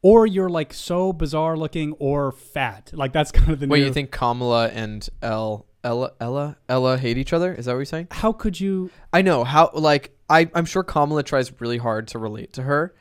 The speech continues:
Speaker 2: and that makes Ella hate her even more.
Speaker 1: I, I, I
Speaker 2: <laughs>
Speaker 1: actually kinda wonder, 'cause I was, like, looking at the pictures that, you know, the one that you posted on the thumbnail in particular where she's, like, in the Pussyhat and, like, in
Speaker 2: I
Speaker 1: her cottagecore
Speaker 2: fucking
Speaker 1: outfit.
Speaker 2: hate that outfit. She
Speaker 1: You
Speaker 2: looks god-awful. I wish. Why does she dress like a fucking Muppet?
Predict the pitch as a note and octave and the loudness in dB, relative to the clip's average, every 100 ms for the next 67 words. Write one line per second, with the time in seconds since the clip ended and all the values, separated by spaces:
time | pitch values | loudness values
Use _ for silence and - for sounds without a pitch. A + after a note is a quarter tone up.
0 | _ _ C#3 C#3 C3 C#3 C3+ C3+ B2+ - | _ _ -4 0 2 2 2 -2 -2 -4
1 | B2+ B2 A#2+ B2 A2 - A#2+ A#2 A#2 A2+ | -2 0 -2 -4 -4 -4 -4 -4 -6 -8
2 | A2 - - - G#3+ C#4 - A3 - - | -10 -12 -10 -2 0 0 -6 -16 -10 -6
3 | - F#3+ F3+ G#3 - - B3+ F3 D#3+ C3 | -2 2 2 0 -2 0 0 2 0 -2
4 | - C#3 D3+ E3+ F#3+ E3+ C#3 D3+ - C#3 | -4 -6 -4 -2 0 0 2 2 2 -4
5 | A#2+ B2+ D3+ - C#3 C3 C#3+ C#3+ C3 C3 | -4 -10 -12 -12 -8 -4 -4 -4 -4 -4
6 | C#3 A#2+ C3 B2+ B2 A2+ B2+ B2 A#2 G#2+ | -6 -6 -4 -4 -6 -6 -6 -4 -6 -8
7 | A2+ G#2 G#2+ - D3+ D3+ C3 C#3 C#3 B2 | -10 -10 -6 -4 -4 -6 -6 -6 -6 0
8 | C#3 C3+ B2+ - C3+ B2+ C#3 A#2+ B2 B2+ | 4 4 2 -2 -4 -2 -2 0 -2 -4
9 | B2 A#2 A2+ - G#2+ G#2 - - A2 - | -6 -8 -10 -8 -8 -8 -12 -12 -12 -10
10 | - E3 F#3+ G3 - B2+ A#2+ A#2 G#2+ A2+ | -12 -6 -4 -2 -4 0 0 0 -2 -6
11 | A2 G#2+ A2 G#2 - G2+ G#2 B2 B2 A#2 | -6 -6 -8 -10 -16 -14 -2 2 2 0
12 | - - - - E3+ A3+ - B3 - E3+ | -8 -18 -8 2 2 2 -4 -6 0 2
13 | E3+ E3 D3+ - C3 B2+ C3 A#2+ A2+ A#2+ | 2 0 -2 0 -2 -2 -4 -8 -6 -8
14 | - | -10